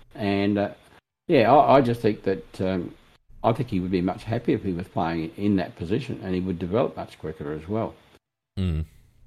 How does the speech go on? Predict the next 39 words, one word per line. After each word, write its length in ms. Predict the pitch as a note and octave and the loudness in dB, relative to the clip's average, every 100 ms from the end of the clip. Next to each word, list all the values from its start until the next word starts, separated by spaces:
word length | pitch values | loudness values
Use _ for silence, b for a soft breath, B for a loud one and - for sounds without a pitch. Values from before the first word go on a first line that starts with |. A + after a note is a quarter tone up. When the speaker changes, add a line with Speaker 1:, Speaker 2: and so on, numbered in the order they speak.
| - - - b b b b b | -20 -20 -20 b b b b b
Speaker 2:
Yeah, 160 | F#2+ D2 | 0 2
I 140 | G2 F2 | 2 0
agree. 360 | E2 D#2+ D#2+ - - | 2 0 -2 -6 -10
Um, 560 | - G2+ G2+ G2+ G2 E2+ - - - - - | 0 4 4 4 0 -8 -18 -20 -20 -20 -16
so, 360 | - G#2+ G#2 | 0 4 6
you 220 | G2+ E2 A#2+ | 4 2 2
know, 180 | F#2+ F#2 B B B B | 2 0 B B B B
I 60 | |
mean, 160 | C#3 C#3+ | 2 4
I 140 | C#3+ | 4
don't 120 | C#3+ C3 | 4 4
wanna 140 | A2+ | 2
go 180 | G#2+ G2 | 4 2
too 240 | F#2 A2+ | 2 -2
much 260 | G#2+ F#2+ - - - | 0 -2 -8 -16 -6
on 200 | G2 G2 | -2 0
about 260 | F#2+ F#2+ | 2 2
any 180 | F#2+ F#2 | 2 2
other 240 | F#2 F2+ F2+ | 2 2 2
individuals. 680 | F2+ F2+ F#2 F#2+ F#2 F2 - | 2 0 0 0 0 -2 -4
Uh, 260 | F2+ E2+ | -2 0
it 60 | - | 0
was 140 | F2+ F2+ | -2 0
a 40 | |
nothing 340 | F#2+ G2 F2 | -2 -2 -4
game. 580 | D#2+ F2 F2 F2 F2 E2+ - | 0 2 2 0 -2 -6 -10
Um, 720 | - E2+ E2 D#2+ D#2+ D#2 D#2 - b b b b b - | -6 -2 -2 -2 -2 -4 -6 -10 b b b b b -2
players 300 | G#2 G2 - | 2 4 2
did 100 | F2 | 0
what 100 | E2+ | 0
they 80 | |
had 160 | E2 E2 | 0 0
to 80 | D#2+ | -2
do. 500 | E2+ F2+ F2 F2 F2 - | 0 4 4 4 0 -4
Um, 400 | F#2 E2+ E2+ E2+ | -2 0 0 -2
it 80 | F#2 | -2
was 240 | F2+ F2 E2 | -2 -2 -4
relatively 680 | E2 F#2+ F#2 - E2+ E2+ | 0 2 2 0 -2 -2
bruise-free. 880 | E2 F#2+ F#2 F2+ - F#2+ F#2+ G2 F#2 | -2 0 0 0 -2 0 2 2 0